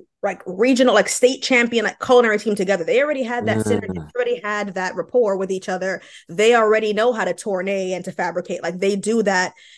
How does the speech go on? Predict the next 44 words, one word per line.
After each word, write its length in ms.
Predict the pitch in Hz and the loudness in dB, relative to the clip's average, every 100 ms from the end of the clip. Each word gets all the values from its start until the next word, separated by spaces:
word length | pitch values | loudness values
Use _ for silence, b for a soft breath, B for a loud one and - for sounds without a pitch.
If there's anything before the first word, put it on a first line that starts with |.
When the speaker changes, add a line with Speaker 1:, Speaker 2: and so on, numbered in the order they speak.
| B _ _ _ - | B _ _ _ 2
Speaker 1:
in 200 | 220 226 | 4 4
their 220 | 214 202 | 2 2
window 680 | 202 214 202 185 180 175 156 | 0 -2 0 0 2 0 0
at 200 | 180 175 - | -4 -6 -6
their 180 | 180 165 | -8 -6
culinary 360 | 220 226 180 | -4 -4 -4
competition. 400 | 165 175 165 165 | -6 -8 -8 -4
So 100 | 170 | 0
they 120 | 185 277 | 4 4
already 220 | 311 262 | 4 0
had 180 | 214 190 | 0 0
that 120 | 190 | -2
rapport. 280 | 175 175 170 B B | -2 -2 -2 B B
These 260 | 196 285 330 | -4 -2 -2
weren't 240 | 330 320 | -4 -6
people 220 | 311 294 247 | -4 0 0
that 120 | 240 | 0
I 40 | |
had 180 | 233 240 | 0 -4
interacted 480 | 220 233 208 233 - | -4 -4 -2 -4 -6
with 220 | 202 190 | -6 -6
prior 520 | - 220 240 190 185 - | -6 -4 0 0 0 -2
at 140 | 175 | -2
all. 360 | 196 220 185 185 | -2 -2 -4 -6
Um, 460 | 170 170 170 160 196 _ _ - | -4 -4 -6 -10 -14 _ _ 0
maybe 280 | 214 220 233 | 4 4 4
one 360 | 196 208 233 | 4 4 2
person 380 | 226 214 208 226 | 2 0 0 0
was 180 | 202 190 | 0 0
in 340 | 208 196 196 | -2 -2 -2
one 120 | 196 202 | -4 -6
of 80 | 196 | -6
my 140 | 180 | -8
classes, 520 | - 196 196 208 202 | -4 -4 -2 -4 -4
but 120 | - | -2
we 80 | 175 | -2
weren't 220 | 185 175 | -2 -2
necessarily 680 | 165 185 175 175 165 143 113 _ | -6 -8 -6 -4 -4 -6 -10 _
friends 380 | 202 185 214 - | 0 0 0 -2
per 160 | 240 | -2
se. 240 | 233 233 233 | 0 0 0
We 180 | 190 175 | 0 -4
interacted 640 | 175 170 170 185 - 208 | -4 -4 -4 -4 -6 -8
pleasantly, 480 | - 156 220 240 381 | -4 -2 -2 -4 -4